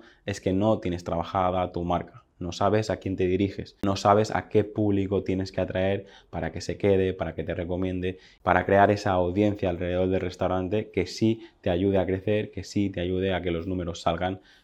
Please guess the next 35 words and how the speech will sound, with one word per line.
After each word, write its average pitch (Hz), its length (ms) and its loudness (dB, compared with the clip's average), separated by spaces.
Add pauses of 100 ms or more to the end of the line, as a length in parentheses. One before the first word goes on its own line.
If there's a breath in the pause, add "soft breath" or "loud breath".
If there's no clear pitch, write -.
cada 78 260 -4
temporada. 76 560 -8
No 110 220 2
necesitas 104 480 0
trabajar 98 360 0
más 95 200 -4
duro, 110 480 2
no 101 180 -2
necesitas 98 400 -2
trabajar 92 360 -2
más 92 220 -2
horas, 101 320 2 (380 soft breath)
lo 98 160 -4
que 98 80 0
necesitas 101 460 0
es 85 100 -6
trabajar 90 400 -2
tu 92 140 -6
marca. 85 400 -4
Porque 104 240 2
trabajar 98 360 4
tu 101 120 0
marca 113 500 2
te 98 60 -2
va 92 100 2
a 95 80 2
permitir 98 720 -4
atraer 92 400 -2
al 92 160 -2
cliente 90 300 -4
correcto, 98 600 -4 (100)
cobrar 95 500 2
lo 87 160 -4
que 85 100 -4
mereces 101 540 -4